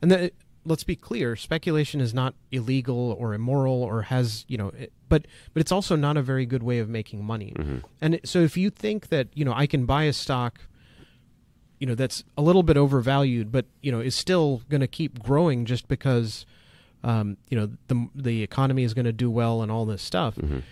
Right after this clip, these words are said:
Speaker 1: You know, you're essentially speculating on what is gonna happen, right? I think the, the best example of this is cryptocurrency, right? Cryptocurrency doesn't have an intrinsic value,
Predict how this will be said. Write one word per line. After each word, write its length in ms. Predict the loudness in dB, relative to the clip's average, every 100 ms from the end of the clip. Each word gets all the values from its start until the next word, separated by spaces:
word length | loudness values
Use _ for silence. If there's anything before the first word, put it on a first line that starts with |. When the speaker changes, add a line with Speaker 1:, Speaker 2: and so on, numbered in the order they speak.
| -20 -20 0
Speaker 1:
You 60 | 2
know, 40 |
you're 420 | 4 4 4 4 0 -4
essentially 400 | 0 0 2 -2
speculating 760 | -2 -2 0 2 2 2 0
on 220 | -2 -2 -2
what 180 | -2 -2
is 180 | -4 -2
gonna 180 | -2 -4
happen, 460 | -4 -6 -6 -12 -12 -4
right? 180 | -4 -6 -16 -8 0
I 40 |
think 140 | 2
the, 60 | 2
the 260 | 0 0 2
best 320 | 4 2 2
example 480 | -2 -2 -2 0 -2
of 80 | -2
this 200 | -4 -6
is 120 | -6
cryptocurrency, 880 | -2 -2 -2 -2 -4 -4 -8 -10 -12 -4
right? 200 | 0 0 -2 -16 -20 -20 -20 -20 2
Cryptocurrency 760 | 2 2 0 2 0 -2 -8 -10 -18 -20 -8
doesn't 320 | -2 -2 -2 -2
have 240 | -2 0
an 80 | 0
intrinsic 520 | 0 2 0 0 -4
value, 540 | -4 -4 -4 -6 -12